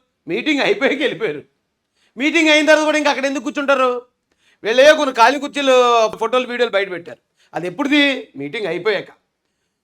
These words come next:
మధ్యాహ్నం మూడు గంటలకు మొదలైన మీటింగ్ రాత్రి తొమ్మిది గంటలకి,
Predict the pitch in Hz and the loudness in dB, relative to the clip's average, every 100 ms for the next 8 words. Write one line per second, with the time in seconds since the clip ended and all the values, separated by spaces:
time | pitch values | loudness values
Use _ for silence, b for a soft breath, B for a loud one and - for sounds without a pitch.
0 | - 151 170 285 302 302 262 226 214 247 | -10 -10 -2 2 2 2 0 0 0 0
1 | 277 254 233 214 180 170 175 165 214 247 | 0 2 0 -2 -4 -8 -8 -6 -4 -4
2 | - _ _ _ 143 160 240 302 - 339 | -8 _ _ _ -6 0 2 2 0 -4
3 | 330 262 247 220 202 254 180 - | -2 -4 -2 -2 -2 -4 -6 -12